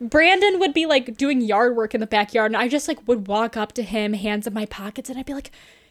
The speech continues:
"And you know what else doesn't make sense about that ending?" And Brandon's just like, "Oh, this shit again. Like, can you please drop it about the council?" And, like,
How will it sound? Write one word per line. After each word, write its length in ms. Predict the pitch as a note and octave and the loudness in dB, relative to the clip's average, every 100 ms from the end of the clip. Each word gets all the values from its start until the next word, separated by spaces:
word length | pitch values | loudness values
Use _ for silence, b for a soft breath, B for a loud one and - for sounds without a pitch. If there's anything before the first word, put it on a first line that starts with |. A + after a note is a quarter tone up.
| b _ | b _
"And 80 | F4 | -12
you 60 | A4 | -10
know 180 | D#5 D#5+ | 0 4
what 340 | D5 - - - | 4 2 -4 -6
else 260 | B3 - | -6 -6
doesn't 300 | - E4+ E4 | -6 -4 -4
make 220 | E4 E4 - | -4 -6 -4
sense 320 | F4+ E4 - | -2 -2 -4
about 320 | C#4+ D#4+ E4 | -4 -4 -2
that 200 | D#4+ D#4+ | 0 2
ending?" 380 | D#4+ E4 F4 F4 | 0 -2 -4 -2
And 120 | C4 | -2
Brandon's 240 | A#3+ B3 A3 | -2 -2 -2
just 120 | A3 | -4
like, 100 | G3+ | 2
"Oh, 180 | A3 A3 | 4 4
this 160 | A3 | 2
shit 220 | G#3+ A3 G#3 | 0 -2 -4
again. 320 | G3 G#3 A#3 | -4 -4 -4
Like, 140 | A#3 | -4
can 120 | - | 0
you 60 | B3+ | 2
please 320 | - D4+ D4 | 2 2 0
drop 360 | C4 A#3+ B3+ A#3+ | 0 2 4 2
it 60 | F#3+ | 0
about 240 | A3 A3+ | -2 -2
the 60 | B3+ | 0
council?" 600 | C#4+ D4+ D4 - F3+ - | 2 2 0 -2 -4 -2
And, 160 | - D#4+ | -2 0
like, 280 | F4+ F4 | -2 -6